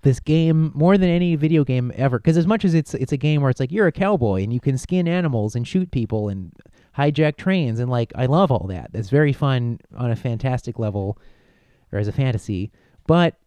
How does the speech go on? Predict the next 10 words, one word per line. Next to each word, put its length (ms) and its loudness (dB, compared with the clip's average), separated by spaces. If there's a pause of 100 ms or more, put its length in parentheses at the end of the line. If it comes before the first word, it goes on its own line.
(180)
it, 180 0 (180)
the 80 0
game 400 2
makes 320 -2
you 320 2
as 160 0
a 60 2
game 300 -2
player 320 0
feel 680 0